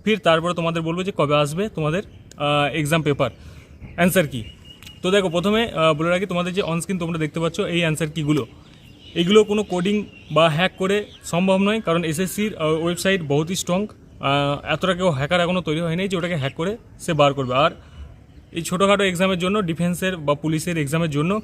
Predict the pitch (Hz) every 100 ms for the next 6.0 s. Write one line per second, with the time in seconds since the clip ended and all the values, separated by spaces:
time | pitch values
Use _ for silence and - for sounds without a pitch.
0 | - 175 151 147 160 170 170 151 156 175
1 | 160 151 180 170 151 160 185 147 139 135
2 | 123 120 120 - - - - - 196 208
3 | 226 233 233 220 202 156 113 - - -
4 | - - - - - 156 170 180 185 196
5 | 196 226 185 214 - 175 190 - 127